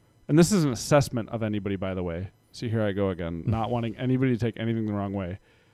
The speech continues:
Speaker 1: I just don't think it's a book that people are gonna read, but I think it is a book that would be fun to listen to people talk about, 'cause there's some cool stuff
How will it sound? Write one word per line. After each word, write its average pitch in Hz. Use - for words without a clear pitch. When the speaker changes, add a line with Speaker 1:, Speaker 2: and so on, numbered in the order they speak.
Speaker 1:
I 208
just 180
don't 185
think 170
it's 139
a 143
book 180
that 135
people 117
are 110
gonna 107
read, -
but 147
I 139
think 170
it 165
is 143
a 131
book 156
that -
would 131
be 123
fun 139
to 127
listen 127
to 113
people 117
talk 107
about, -
'cause -
there's 107
some 107
cool 143
stuff -